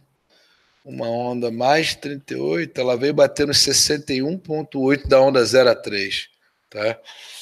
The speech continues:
Então ela já veio ali nos quarenta e três sessenta e cinco, é um patamar que eu teria ficado com muita atenção, mas ok, passou. Passou, contagem interna, um, dois. O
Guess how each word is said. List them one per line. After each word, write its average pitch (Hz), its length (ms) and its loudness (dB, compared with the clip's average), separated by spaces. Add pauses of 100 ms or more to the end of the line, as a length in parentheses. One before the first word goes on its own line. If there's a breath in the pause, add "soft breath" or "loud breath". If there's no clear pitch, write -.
(180 loud breath)
Então - 120 -4
ela 120 100 4
já 127 140 6
veio 131 260 6
ali 135 140 4
nos 131 160 -2
quarenta 131 360 4
e 127 60 -2
três 127 220 -2
sessenta 120 160 -4
e 110 40 -4
cinco, 139 380 -2
é 127 60 0
um 127 100 -8
patamar 127 500 0
que - 80 -8
eu 131 40 -4
teria 127 240 -2
ficado 131 280 2
com 123 140 -10
muita 139 220 -2
atenção, 165 400 0
mas 110 160 -2
ok, 139 280 0
passou. 131 520 0 (360 loud breath)
Passou, 160 480 6
contagem 151 460 4
interna, 123 400 2
um, 160 240 -2
dois. 151 520 4
O - 40 -20